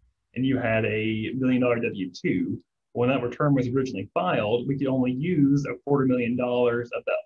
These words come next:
loss against your W two wages. Well, in, for twenty eighteen, nineteen, and twenty, we can actually go back and amend that return to claim a larger loss. Now, it probably only affects, you know, a very few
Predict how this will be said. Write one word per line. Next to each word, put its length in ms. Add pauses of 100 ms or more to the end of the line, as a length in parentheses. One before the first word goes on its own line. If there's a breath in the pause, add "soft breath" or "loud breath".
loss 640 (180)
against 400
your 140
W 280
two 220
wages. 640 (560)
Well, 280 (540)
in, 380
for 120
twenty 240
eighteen, 220
nineteen, 300
and 80
twenty, 420
we 100
can 120
actually 220
go 100
back 220
and 100
amend 360
that 200
return 560 (240)
to 100 (200)
claim 360
a 200
larger 420
loss. 420
Now, 160
it 60 (520)
probably 160
only 220
affects, 440
you 120
know, 80
a 60
very 300
few 240